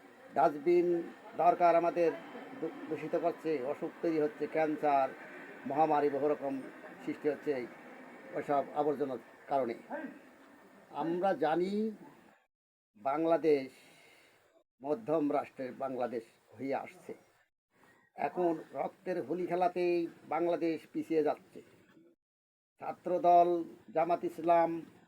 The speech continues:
বিভিন্ন আইটেমের রাজনীতি দল, দল বীরগুলো, আমার ভাই, আমারই বাবা, আমারই চাচা, আমারই খালা, আমারই খালু, আমরা তারে বিশেষ অনুরোধ জানাই, প্রধানমন্ত্রী হতে চাইনি,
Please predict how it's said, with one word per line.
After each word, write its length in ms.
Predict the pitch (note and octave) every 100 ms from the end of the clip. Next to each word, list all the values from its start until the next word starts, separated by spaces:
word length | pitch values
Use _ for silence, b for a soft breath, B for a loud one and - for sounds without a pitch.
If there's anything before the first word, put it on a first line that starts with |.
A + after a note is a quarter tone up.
| _ _ _ _ _
বিভিন্ন 320 | E3 C#3+ E3+ E3+
আইটেমের 520 | E3+ E3 E3 D#3+ D#3+ D3+
রাজনীতি 420 | D#3 D3+ D#3 D3 C#3
দল, 240 | D3 C#3+ C#3+ - B2+
দল 220 | D3 C3+ C3+ A#2
বীরগুলো, 380 | C#3 A#2+ B2 A#2+ - - -
আমার 260 | C3 C3 A2+
ভাই, 220 | B2 B2
আমারই 340 | A#2+ B2+ B2+ B2 - -
বাবা, 240 | A#2 A#2 A2+ -
আমারই 280 | A#2+ A#2+ A#2
চাচা, 260 | A#2+ A2 G#2+ - - - - - - - -
আমারই 300 | A#2 C#3 C3+
খালা, 200 | C3+ C3+
আমারই 340 | C3 C3 C#3 B2
খালু, 200 | C3 A#2+ G#2 G2+ G2+ F#2+ F#2+ - - -
আমরা 340 | D#3 E3 E3 E3 C#3 - - - - -
তারে 220 | E3 E3+ D#3+
বিশেষ 360 | D#3 E3 - F#3 F#3
অনুরোধ 340 | F#3 F3+ F#3 -
জানাই, 340 | F3+ F3+ F3+ F3+ - - - - - - F3+ -
প্রধানমন্ত্রী 640 | G3 F#3+ G#3 G3+ G3+ G3 G3+
হতে 160 | F#3+ -
চাইনি, 240 | G3 G3